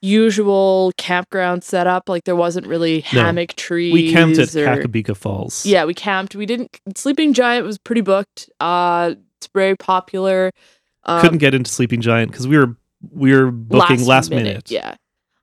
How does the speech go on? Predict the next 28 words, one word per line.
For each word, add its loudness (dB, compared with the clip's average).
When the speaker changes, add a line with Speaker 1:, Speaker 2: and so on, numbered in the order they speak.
Speaker 1:
Um, 0
but -2
we 0
were 4
lucky -4
to -10
get -2
this, -8
this -4
site. -4
The -8
campground -6
attendants -6
were 0
very 0
helpful -4
and, -6
and -8
put -6
us -4
in -6
a, -4
a -10
decent -6
site. -4
Um, -8
and, -4
uh, -6